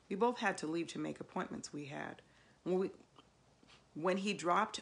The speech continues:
on me something whose logic never would go out of my head, he said, "No man has believed perfectly until he wishes for his brother what he wishes for himself." I'll say that again. "No man has believed perfectly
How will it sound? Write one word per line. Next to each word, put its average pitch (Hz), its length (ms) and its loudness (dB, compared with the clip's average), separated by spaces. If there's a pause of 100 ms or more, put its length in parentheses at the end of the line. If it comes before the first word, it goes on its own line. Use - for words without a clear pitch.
on 160 260 0
me 156 140 -4
something 175 520 -4
whose 151 260 -6
logic 151 500 -2
never 160 260 -4
would 156 220 -4
go 151 160 -4
out 147 140 -2
of 143 100 -8
my 147 180 -6
head, 156 300 -2
he 151 140 -6
said, 156 340 -4 (640)
"No 180 200 2
man 185 360 0
has 160 240 -6
believed 160 440 -4
perfectly 160 560 -4
until 147 300 -6
he 151 160 -6
wishes 165 380 -6
for 156 180 -8
his 151 140 -8
brother 147 460 -4 (840)
what 143 160 -2
he 151 100 -6
wishes 151 360 -6
for 147 200 -6
himself." 143 680 -4 (500)
I'll 151 100 -2
say 151 180 -4
that 147 180 -6
again. 147 400 -8 (400)
"No 170 240 2
man 185 320 0
has 160 220 -4
believed 156 600 -4
perfectly - 680 -8